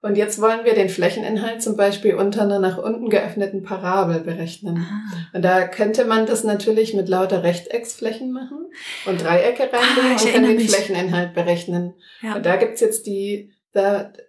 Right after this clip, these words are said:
Speaker 1: darüber kann man eben auch über das Integral, kann man den Flächeninhalt ganz exakt berechnen. Und
Speaker 2: Aha.
Speaker 1: zwar gibt's ja von der Funktion die Ableitung und es gibt auch die Stammfunktion, das sogenannte Aufleiten in Anführungsstrichen. Die Lehrer mögen das nicht so gern, aber das ist eigentlich das Gegenteil.
Speaker 2: Ja.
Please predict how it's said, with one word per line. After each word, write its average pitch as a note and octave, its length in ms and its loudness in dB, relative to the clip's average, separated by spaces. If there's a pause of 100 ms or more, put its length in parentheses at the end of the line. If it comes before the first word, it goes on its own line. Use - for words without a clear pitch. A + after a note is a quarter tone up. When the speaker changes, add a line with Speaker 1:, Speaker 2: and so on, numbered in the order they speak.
Speaker 1:
darüber G3+ 340 4
kann G3 160 0
man F#3+ 140 0
eben F#3+ 180 2
auch F3+ 100 -2
über F3 160 -2
das F3 140 0
Integral, F#3 580 0
kann A3+ 160 -4
man G3 140 0
den F3+ 140 0
Flächeninhalt G3 680 -2
ganz F3 240 -2
exakt F3 440 -2
berechnen. E3+ 540 -4 (480)
Und F#3+ 60 0
Speaker 2:
Aha. E3+ 60 0
Speaker 1:
zwar F#3 180 4
gibt's - 240 -2
ja G3 80 6
von F#3+ 160 2
der F#3 80 4
Funktion F3+ 420 2
die E3 160 2
Ableitung B3 600 0
und G#3+ 100 0
es G#3 120 0
gibt G#3+ 200 0
auch G3 100 0
die G3 140 0
Stammfunktion, F3+ 880 -2
das E3+ 180 -2
sogenannte F3 580 0
Aufleiten E3+ 680 0
in E3+ 100 2
Anführungsstrichen. F3 960 -2
Die E3+ 120 2
Lehrer F3 280 4
mögen G3+ 300 0
das G#3 140 -2
nicht G3+ 180 -2
so F#3 80 -2
gern, F#3 240 0
aber F3 200 2
das F3+ 180 -4
ist E3+ 120 -4
eigentlich F3 220 -4
das E3+ 180 -6
Gegenteil. F3+ 760 -4
Speaker 2:
Ja. G#3+ 240 2